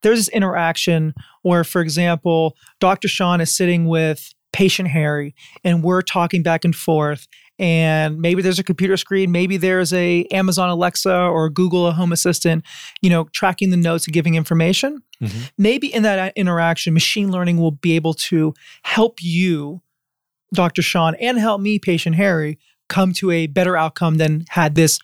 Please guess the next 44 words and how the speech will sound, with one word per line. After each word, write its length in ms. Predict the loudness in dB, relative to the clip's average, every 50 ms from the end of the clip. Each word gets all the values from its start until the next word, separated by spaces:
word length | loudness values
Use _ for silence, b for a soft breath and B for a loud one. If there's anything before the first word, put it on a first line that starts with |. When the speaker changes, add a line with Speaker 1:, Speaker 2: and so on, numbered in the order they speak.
| b b b b b b _
Speaker 1:
superpower 640 | -4 -2 0 2 2 0 0 -2 -2 -2 0 0 0 0
not 200 | 0 -2 0 0
been 160 | -2 -2 -2
there. 240 | -2 -4 -6 -10 -12 _ -8
Speaker 2:
Mm-hmm. 260 | -8 -6 -6 -8 -12 -8 -2
Speaker 1:
And 120 | 0 2 2
then 100 | 2 0
degree 320 | -2 -4 -4 -2 -2 -2
two 400 | -2 -2 -2 -2 -2 0 0 0
is 280 | 0 0 -2 -4 -6 -10 -12 _ _ _ _ _ _ -6
I'm 580 | -2 -2 0 0 2 2 2 2 0 0 -2 -6 _ _
leaving 640 | -6 -2 0 2 2 2 0 0 0 -2 -2 -4 -4 -2
the 600 | -2 0 2 2 2 2 2 0 0 0 -2 -4 -8 _ _ _ -20 -18 -14 -6 0
doctor's 360 | 2 2 2 2 0 -2 -2
office 540 | -2 -2 -4 -4 -4 -6 -6 -6 -8 -10 -14 _ _ _ _ -8
Speaker 2:
Mm-hmm. 220 | -8 -6 -4 -2
Speaker 1:
and 140 | 0 0 2
I'm 120 | 0 0
going 280 | 0 0 0 0 -2 -2
home, 340 | -4 -4 -2 -2 -2 -2 -2
and 240 | 0 0 0 -2 b b b b b b b _ _ _ 0
Doctor 260 | 0 0 0 0 -4
Sean, 340 | -6 -2 0 0 0 0 0
you 200 | 0 0 0 0
are 320 | 2 2 2 0 -2 -4 -6 B B B B B B B B _ _ _ _ _ _
thinking 360 | 0 0 0 2 0 0 0 0
about 320 | 0 2 2 0 0 0
me 220 | -2 -2 -2 0
or 340 | 0 0 0 2 2 0 0
writing 380 | 0 0 0 0 0 0 -2 -2
about 340 | -2 0 0 2 0 0 0
me 320 | 0 0 2 2 0 0
or 380 | -2 0 0 0 2 0 0 0
researching 580 | 0 0 0 0 0 -2 -4 -4 -2 -2 -2
about 320 | 0 2 2 2 2 2 2
my 180 | 0 0 0
needs 380 | 2 0 0 0 0 0 -2 -2
or 180 | 0 2 2
Speaker 2:
Right. 120 | 4 2 2
Speaker 1:
referring 480 | 0 -2 -2 0 0 0 2 0 0 -2
me 100 | -2 -2
to 60 | -2
someone 280 | -2 0 0 2 2 2
else. 340 | 0 0 -2 -6 -10 -14